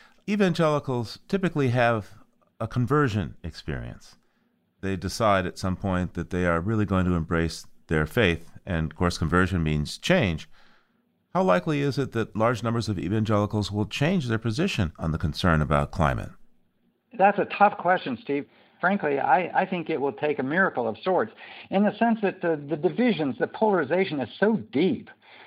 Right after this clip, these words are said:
Speaker 2: You have, uh, even within the Catholic Church, you see, uh, a Northeast white Catholicism that votes Republican. You have a Southwest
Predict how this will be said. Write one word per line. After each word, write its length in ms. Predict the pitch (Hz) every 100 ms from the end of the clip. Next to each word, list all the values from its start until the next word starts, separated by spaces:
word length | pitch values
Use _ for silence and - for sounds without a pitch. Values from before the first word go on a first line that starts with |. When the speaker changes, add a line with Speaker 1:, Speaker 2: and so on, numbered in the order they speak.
| _
Speaker 2:
You 140 | - 170
have, 420 | 175 196 175 147
uh, 200 | 160 156
even 220 | 165 180 165
within 240 | 156 156
the 80 | 143
Catholic 560 | - 170 165 151 -
Church, 280 | - 165 143 -
you 140 | 135 -
see, 260 | 139 135 123
uh, 220 | 120 -
a 40 | 127
Northeast 880 | 131 156 - - 160 180 - -
white 560 | - 120 156 175 - -
Catholicism 800 | 147 - 156 165 151 160 139 147
that 180 | 135 120
votes 280 | 143 139 139
Republican. 600 | 117 170 170 165 160 143
You 100 | 131
have 260 | 135 127
a 80 | 123
Southwest 680 | - 151 143 120 139 170 -